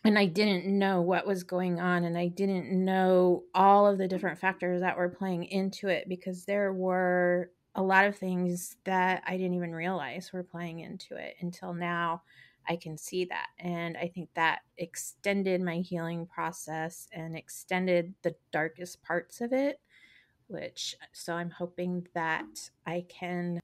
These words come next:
create this program that will help others going through the same thing, shorten their experience, or at least, you know, everybody has their own path and they have to travel that journey.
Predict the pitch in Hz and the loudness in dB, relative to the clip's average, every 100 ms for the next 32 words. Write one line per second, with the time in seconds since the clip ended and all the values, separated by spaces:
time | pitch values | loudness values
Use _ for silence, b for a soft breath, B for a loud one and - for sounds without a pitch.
0 | _ - 262 285 226 226 - 247 240 233 | _ 6 8 8 4 2 4 8 8 8
1 | 226 214 185 196 190 - 208 196 190 - | 8 6 4 2 0 2 4 4 0 -2
2 | 214 196 202 202 202 - - 196 196 190 | 0 4 4 2 0 -4 0 2 2 0
3 | 208 196 190 - 196 190 185 - - 196 | -2 -2 -2 -2 -2 0 0 -4 -4 0
4 | 190 185 185 185 - - - - 214 185 | 0 2 0 -4 -10 -8 -4 2 4 4
5 | 185 185 175 170 170 180 180 _ _ _ | 2 2 2 4 2 0 -4 _ _ _
6 | - 175 - - 175 175 170 175 170 175 | -8 -8 -8 -6 -2 -2 -2 -4 -4 -8
7 | - 185 185 208 208 202 - 233 202 202 | -4 0 0 0 0 -2 -4 -4 0 0
8 | 214 220 196 202 196 190 - 196 196 180 | 0 -2 -2 -2 0 0 0 -2 -2 -4
9 | - 196 185 185 - - 190 185 185 180 | 0 4 4 2 -8 -6 -4 -2 -2 -2
10 | 180 - _ - 190 170 185 - 185 180 | -4 -8 _ -10 -8 -2 -4 -4 -10 -8
11 | 185 190 185 180 175 175 180 220 233 190 | -4 -2 -2 -2 -4 -6 -4 0 0 0
12 | 185 185 | -2 -6